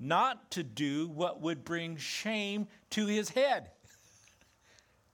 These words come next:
His covering. Not a hat, but his Savior,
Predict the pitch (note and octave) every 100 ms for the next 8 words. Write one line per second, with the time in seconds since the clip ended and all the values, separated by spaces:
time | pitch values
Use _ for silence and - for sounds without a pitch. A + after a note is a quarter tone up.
0 | _ _ _ _ _ _ A3+ A3+ - -
1 | C4+ B3+ G3+ B2+ - _ _ _ _ _
2 | _ _ _ _ - D3 G3 A#3 A#3+ D#4+
3 | E4 C4+ D4 - _ _ _ _ _ _
4 | _ _ _ _ _ _ _ _ _ _
5 | _ _ _ _ _ _ _ _ _ _
6 | _ _ _ _ _ C3 B2+ C#3+ C3 -
7 | E3+ D#3+ G#2 F2 -